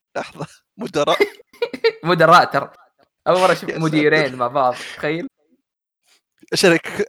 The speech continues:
Speaker 1: الشركة كلها، كلهم مدراء بتكون.
Speaker 2: من جد،
Speaker 1: كيف؟
Speaker 2: إحنا نظامنا ديمقراطية. أمركم شورى
Speaker 1: يا.
Speaker 2: بينكم. ما عندنا.
Speaker 1: يا، بس عمومًا أحمد يقول نفسه مدير. أنا ماني مقتنع، بس ننتظر سيفل وور بعد الحلقة.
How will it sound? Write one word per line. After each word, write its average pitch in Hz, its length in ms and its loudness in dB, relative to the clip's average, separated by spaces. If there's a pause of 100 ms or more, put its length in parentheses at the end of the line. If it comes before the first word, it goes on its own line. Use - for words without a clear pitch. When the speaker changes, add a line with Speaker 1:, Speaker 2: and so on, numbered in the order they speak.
Speaker 1:
الشركة 170 280 0
كلها، 147 560 2
كلهم 175 320 -2
مدراء 127 300 -2 (320)
بتكون. 147 360 -12 (320)
Speaker 2:
من 415 160 -10
جد، 156 140 -8
Speaker 1:
كيف؟ - 140 -6
Speaker 2:
إحنا 156 280 -4
نظامنا 151 340 0
ديمقراطية. 139 720 -6 (340)
أمركم 185 320 -6
شورى 175 160 -2
Speaker 1:
يا. 151 60 4
Speaker 2:
بينكم. 139 260 -4 (120)
ما 160 60 -6
عندنا. 131 180 -8 (800)
Speaker 1:
يا، 117 220 -4 (140)
بس 151 200 -12
عمومًا 143 360 -8
أحمد 156 220 -10
يقول 135 160 -10
نفسه 131 240 -10
مدير. - 440 -14 (280)
أنا 185 100 0
ماني 160 220 -4
مقتنع، 151 420 -10 (100)
بس 165 160 -16
ننتظر 147 280 -12
سيفل 147 220 -14
وور 131 220 -10
بعد 113 160 -10
الحلقة. - 360 -14